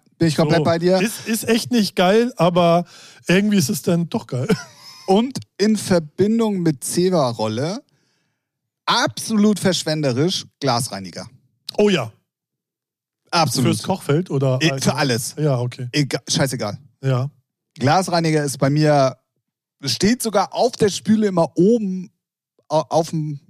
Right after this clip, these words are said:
Speaker 2: Trinkst, trinkst du auch so einen kurzen oder so? Mit
Speaker 1: Ja, da
Speaker 2: Limette?
Speaker 1: steht ja Klarreiniger drauf, deswegen
Speaker 2: Ja.
Speaker 1: damit ich klarkomme, weißt
Speaker 2: Ja,
Speaker 1: du?
Speaker 2: genau.
Speaker 1: Ja.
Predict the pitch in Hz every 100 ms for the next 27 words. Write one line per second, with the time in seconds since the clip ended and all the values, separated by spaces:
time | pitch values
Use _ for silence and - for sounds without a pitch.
0 | _ _ - 113 214 - - - 208 -
1 | 165 165 156 160 180 - 247 - 294 269
2 | 254 254 277 208 120 123 170 151 147 127
3 | 139 135 165 127 110 107 110 113 110 117
4 | 113 123 113 113 - 127 135 107 92 180
5 | 196 180 160 151 139